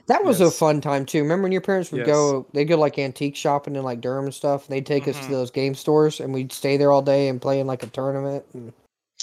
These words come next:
Speaker 3: Yeah, there's,
Speaker 1: that
Speaker 3: like,
Speaker 1: was
Speaker 3: little old
Speaker 1: fun.
Speaker 3: lady who had her, like, gaming shop
Speaker 2: <laughs>
Speaker 3: thing, and, like, she had, like, thirteen and under tournaments, so you could actually have, like, a chance of winning, 'cause at that point we were, like, eleven or twelve.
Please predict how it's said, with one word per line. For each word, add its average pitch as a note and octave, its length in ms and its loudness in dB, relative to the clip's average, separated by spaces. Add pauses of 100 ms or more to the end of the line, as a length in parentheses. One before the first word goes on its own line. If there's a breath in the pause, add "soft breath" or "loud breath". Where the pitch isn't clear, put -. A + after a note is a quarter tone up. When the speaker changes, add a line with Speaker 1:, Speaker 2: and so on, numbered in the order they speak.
(340 loud breath)
Speaker 3:
Yeah, D3+ 180 4
there's, D3 100 6
Speaker 1:
that D3 60 6
Speaker 3:
like, - 80 2
Speaker 1:
was D3+ 80 -4
Speaker 3:
little D#3 140 4
old C#3+ 180 4
Speaker 1:
fun. B2 40 -8
Speaker 3:
lady C3 300 -2
who B2+ 80 -4
had B2 260 2
her, B2 380 -2
like, B2 220 -6
gaming B2+ 340 -4
shop A#2+ 400 2
Speaker 2:
<laughs> A3 40 -2
Speaker 3:
thing, A#2+ 520 -2
and, A#2 340 -4
like, A#2+ 240 -4 (240 loud breath)
she - 140 0
had, F3 100 8
like, E3 160 4
thirteen D#3 540 0
and C3+ 120 -2
under C#3 300 -2
tournaments, D3+ 600 -4
so - 120 -4
you B2+ 160 -8
could C3 120 -4
actually B2+ 180 -4
have, B2 80 -4
like, B2+ 100 -10
a A#2+ 40 -12
chance B2+ 320 -6
of A2+ 100 -16
winning, B2+ 320 -6 (400)
'cause B2 160 -4
at A#2+ 120 -8
that A#2 180 -2
point A#2+ 220 -6
we A#2 100 -4
were, A#2+ 120 -2
like, A#2 180 -2
eleven A#2+ 300 -4
or A#2+ 60 -6
twelve. A#2+ 520 -4